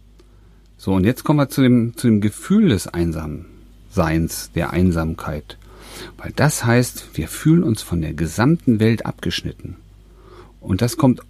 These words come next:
in letzter Zeit immer häufiger vor. Selbst unter Corona, ne? Wir dürfen nicht mehr raus. Wir haben's immer schwieriger, mit Menschen in Kontakt zu treten. Oft ist der Arbeitsplatz der einzige Ort gewesen, mit dem wir wirklich live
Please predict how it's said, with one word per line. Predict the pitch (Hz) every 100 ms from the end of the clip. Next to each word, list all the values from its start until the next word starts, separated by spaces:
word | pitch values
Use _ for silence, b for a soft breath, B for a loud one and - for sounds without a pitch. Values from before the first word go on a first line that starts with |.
| - - -
in | 113 151 147 127
letzter | 107 107 - 101
Zeit | - 117 117
immer | - 117 107
häufiger | 110 107 98 98
vor. | - 87 B B B
Selbst | - 98 -
unter | 123 113
Corona, | - 120 107 135 135 82 85 - -
ne? | 98 135
Wir | 90
dürfen | 82 107 123 104
nicht | 101 -
mehr | 101 98
raus. | 117 107 85 - B B B
Wir | 87 85
haben's | 104 107
immer | - 151 156
schwieriger, | 131 - 147 139 120 113
mit | 110 101
Menschen | 107 131 120
in |
Kontakt | 110 117 - 131 -
zu | 110
treten. | - 87 - -
Oft | - -
ist | 107 -
der | 95 -
Arbeitsplatz | 117 143 127 - - 101 -
der | - -
einzige | 131 147 131 104
Ort | 76 143 -
gewesen, | 95 98 101
mit | 92
dem | 101
wir | 104 90 - B B B B
wirklich | 110 139 135 104
live | 85 90 151 180 -